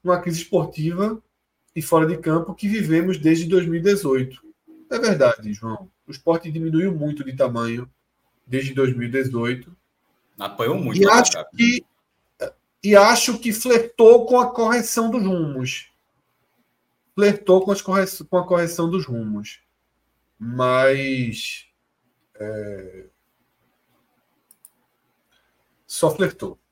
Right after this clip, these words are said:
Speaker 1: Tá? O trem passou.
Speaker 2: Mais um, né? Assim, o velho bonde, como
Speaker 1: É.
Speaker 2: diria, o bonde da história, a impressão que, que dá é que existe uma linha de metrô na frente do Sport e que esse bonde passa direto, mas ninguém pa-, <laughs> ninguém nunca entra.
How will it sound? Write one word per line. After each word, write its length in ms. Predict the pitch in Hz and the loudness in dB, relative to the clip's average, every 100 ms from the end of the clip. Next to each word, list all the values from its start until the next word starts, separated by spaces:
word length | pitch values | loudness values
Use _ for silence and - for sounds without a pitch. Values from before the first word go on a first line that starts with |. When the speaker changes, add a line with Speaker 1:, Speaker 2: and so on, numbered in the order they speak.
| _ _ - | _ _ -10
Speaker 1:
Tá? 180 | 101 | -8
O 180 | 135 131 | -8 -8
trem 280 | 135 117 117 | -6 -6 -4
passou. 560 | 131 123 - 90 - _ _ _ _ _ _ _ _ _ _ _ _ _ - _ _ _ _ _ _ - | -4 -4 -8 -14 -18 _ _ _ _ _ _ _ _ _ _ _ _ _ -20 _ _ _ _ _ _ -10
Speaker 2:
Mais 280 | 190 185 135 | -6 -4 -2
um, 100 | 175 | -2
né? 220 | 175 160 | -2 -4
Assim, 200 | 123 135 | -6 -6
o 220 | 120 104 | -8 -2
velho 220 | 131 175 | 0 0
bonde, 280 | 131 147 151 | -2 -4 -2
como 120 | 147 | -2
Speaker 1:
É. 20 | 131 | -4
Speaker 2:
diria, 280 | 127 110 - _ _ _ | -4 -6 -10 _ _ _
o 100 | 123 | -14
bonde 340 | 107 135 170 | -6 -4 -2
da 120 | 165 143 | 0 0
história, 680 | 127 123 127 156 165 147 127 | 0 -2 0 0 -2 -2 -4
a 200 | 123 147 | -6 -6
impressão 300 | 156 175 180 | -6 -6 -8
que, 240 | 151 - | -10 -12
que 140 | 143 | -10
dá 120 | 127 139 | -4 -4
é 60 | |
que 120 | - | -6
existe 460 | 180 123 135 - 196 | -8 -8 -8 -10 -10
uma 180 | 226 247 | -6 -4
linha 220 | 160 190 | -2 -2
de 80 | 247 | 2
metrô 640 | 240 180 143 160 - - _ _ _ _ _ | 2 2 0 -2 -6 -14 _ _ _ _ _
na 120 | 131 | -8
frente 240 | 127 147 151 | -6 -6 -6
do 80 | 139 | -8
Sport 520 | - 120 139 175 - _ | -6 -4 -4 -4 -14 _
e 60 | |
que 100 | - | -6
esse 140 | - 196 | -4 -4
bonde 300 | 143 190 - | -6 -6 -2
passa 220 | 175 185 | -2 0
direto, 420 | 285 247 170 147 | 4 4 4 0
mas 140 | 147 170 | -4 -2
ninguém 280 | 175 202 | -4 -6
pa-, 220 | - - - - | -6 -8 -10 -16
<laughs> 200 | - - | -20 -6
ninguém 320 | 208 175 180 | -4 0 0
nunca 320 | 185 190 208 151 | -2 -4 0 0
entra. 380 | 151 147 107 | 0 -4 -6